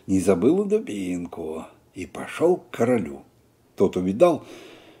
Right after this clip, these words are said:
«Эх, думает, ну ничем его не уходишь, всё исполняет». Как закричит, как напустится на дурака:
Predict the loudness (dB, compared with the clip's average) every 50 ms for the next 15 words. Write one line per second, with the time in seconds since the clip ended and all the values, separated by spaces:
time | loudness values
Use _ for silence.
0 | _ _ -14 -10 -8 -8 -8 -6 -8 -8 -2 4 6 6 6 6 0 -6 -8 -10
1 | -12 -16 -18 _ -14 -2 2 2 2 4 2 0 0 0 0 -2 -2 -4 -4 -6
2 | -4 -2 0 0 0 0 0 0 -2 0 0 2 4 4 4 4 4 2 0 -2
3 | -2 -2 -4 -8 -12 -14 -16 -16 -20 _ _ _ -12 -10 -8 -2 2 2 2 2
4 | 0 -4 -8 -12 -12 -10 -10 -10 -8 -8 -10 -10 -10 -10 -12 -14 -18 -20 -20 -20
5 | _ _ _ _ _ _ _ 4 6 6 6 6 2 0 2 2 2 2 4 4
6 | 4 6 4 2 0 2 4 4 4 4 0 -6 -14 -20 -20 _ -20 -20 -20 -20
7 | -20 -20 -20 -20 -20 _ 8 10 12 12 12 10 6 6 8 10 10 10 8 8
8 | 8 8 8 8 6 0 -4 -4 -4 -4 -6 -6 -6 -4 -2 0 2 4 6 6
9 | 8 8 8 8 8 10 10 10 8 8 6 6 6 6 4